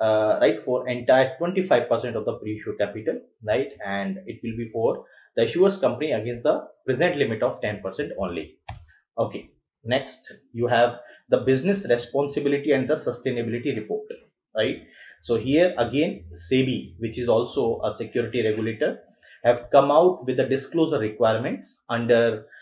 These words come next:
you know, uh, uh, some sort of a reporting related to the sustainability and the business responsibility. So this disclosure requirement have been brought by the sebi, which is a regulator which covers the environmental perspective,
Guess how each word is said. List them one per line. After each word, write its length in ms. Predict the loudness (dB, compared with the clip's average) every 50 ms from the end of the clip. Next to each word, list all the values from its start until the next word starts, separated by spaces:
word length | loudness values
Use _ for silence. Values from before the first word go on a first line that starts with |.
| -20 _ -8
you 100 | -2 0
know, 180 | 2 2 2
uh, 480 | 2 2 4 4 6 6 6 4 2 -2 -8 -18 -16 _ -2
uh, 220 | 2 2 2 2
some 220 | 2 0 -2 0 2
sort 200 | 2 2 2 2
of 100 | -2 -2
a 60 | -2
reporting 480 | -2 -2 0 2 2 2 2 0 -2
related 400 | -2 0 0 0 0 0 -2 -2
to 80 | -2 -2
the 60 | -4
sustainability 1040 | -4 -4 -4 -6 -4 -4 -6 -4 -2 -2 -2 -2 -2 -4 -6 -6 -4 -2 -2 0 0
and 180 | 0 -2 -2 -6
the 40 |
business 420 | -6 -6 -6 -6 -6 -6 -8 -6 -2 -2
responsibility. 880 | -2 -2 -2 -6 -6 -6 -4 -2 -2 -2 -2 -2 -6 -8 -10 -12 -12 _ _ _ _ _ _ _ _ _
So 260 | -6 -4 -2 -2 -2 0
this 240 | -2 -2 -2 -2
disclosure 480 | -6 -8 -8 -4 0 2 2 4 4 2
requirement 600 | 0 -2 -2 0 0 0 0 0 -2 -6 -8 -6
have 260 | -4 -4 -4 -4 -4
been 320 | -4 -4 -4 -4 -6 -8 -12 -16 -12 -2
brought 320 | 4 6 6 6 6 4 -2 -10 -8 -4
by 140 | -2 -2 0
the 80 | -2
sebi, 500 | -4 -6 -6 -6 -6 -4 -6 -8 -8 -12 -18 _ _
which 160 | -10 -8 -8 -4
is 80 | -2
a 60 | 0
regulator 640 | 2 2 2 2 2 2 0 2 2 2 2 2 0 -4 -12 -20 -20 -20 -6 0
which 280 | 2 2 2 2 2
covers 640 | 4 4 6 8 8 6 6 6 2 -6 -12 -16 -20 _ _ _ _ _ -8
the 160 | -2 -2 0
environmental 920 | 0 0 4 4 4 4 4 2 -2 -2 0 2 2 2 2 0 -4 -6 -8 -12 -20 -20 _ _ 4
perspective, 760 | 4 4 4 2 2 2 2 2 2 -2 0 0 0 0